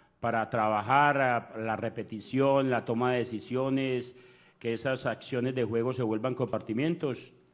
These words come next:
Damos en los partidos que hemos jugado muchos visos importantes en ese sentido. Lógicamente, es un, este es un equipo que la idea es atacar, un juego posicional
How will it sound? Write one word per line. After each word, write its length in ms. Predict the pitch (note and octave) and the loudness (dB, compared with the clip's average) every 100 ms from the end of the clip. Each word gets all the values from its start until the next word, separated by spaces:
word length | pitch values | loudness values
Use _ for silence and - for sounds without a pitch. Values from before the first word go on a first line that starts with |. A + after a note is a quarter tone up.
| _ _ | _ _
Damos 480 | A#2+ C3 C#3+ D#3+ E3 | -2 2 4 2 0
en 180 | - C3 | 0 2
los 140 | C3 C3 | 0 0
partidos 400 | C3+ C#3+ E3+ E3+ | -2 0 -2 -2
que 60 | |
hemos 140 | E3+ D3+ | 0 2
jugado 220 | D3+ D#3 | 4 2
muchos 540 | D3 F#3 F#3 D#3+ C#3 | 4 4 4 0 -2
visos 640 | C3+ D3 C#3+ C#3 - - _ _ | 0 0 -2 -10 -10 -20 _ _
importantes 800 | C3 B2+ A#2+ A2 C3 B2+ C3 B2 | -2 -2 -2 -4 -4 -2 -4 -4
en 120 | A#2 | -4
ese 200 | G#2+ A#2 | -4 -6
sentido. 500 | A#2 G2+ A2 F#2+ E2 - _ _ _ | -8 -4 -4 -4 -8 -14 _ _ _
Lógicamente, 600 | A2 A#2+ B2+ A#2 A2+ B2+ | -6 -4 -2 -2 -4 -6
es 100 | A#2+ | -4
un, 140 | B2+ B2+ | -2 -2
este 280 | A#2 A#2+ | -4 -8
es 80 | A#2+ | -6
un 140 | B2 B2 | -2 -4
equipo 540 | B2 F3 F3+ E3+ D#3+ - - - | -2 -4 -4 -4 -6 -10 -20 -16
que 100 | - | -8
la 140 | A2+ A2 | -2 0
idea 320 | A2 A#2 B2 | 2 2 2
es 160 | B2 B2 | 2 -2
atacar, 600 | A#2 G2+ - D#3 D#3 C#3 | -2 -2 2 4 4 2
un 160 | G#2+ | -2
juego 360 | G2 B2 A#2+ A#2+ | 0 0 2 0
posicional 840 | A2 F#2+ G2 G2+ A#2 D3+ D3+ D3 | -2 -4 -4 -2 2 2 2 0